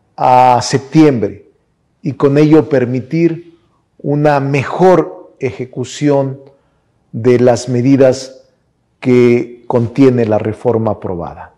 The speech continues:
Presentaré ante la Comisión Permanente esta iniciativa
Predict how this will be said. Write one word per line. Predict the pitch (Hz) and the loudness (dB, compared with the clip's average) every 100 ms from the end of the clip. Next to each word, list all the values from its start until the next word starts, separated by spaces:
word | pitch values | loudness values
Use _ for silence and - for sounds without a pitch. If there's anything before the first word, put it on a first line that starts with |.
| _ | _
Presentaré | - 147 147 139 131 147 | 0 2 2 0 4 4
ante | 147 135 | 4 2
la | 127 123 | 0 0
Comisión | 123 120 110 135 | -2 -6 -4 -4
Permanente | 123 135 131 135 139 131 151 151 - _ _ | -2 -2 -2 -2 -2 -2 -4 -6 -16 _ _
esta | - 151 - 165 | -2 -2 2 2
iniciativa | 147 135 127 135 117 151 143 143 139 - | 2 0 -2 -2 -2 0 2 0 -2 -14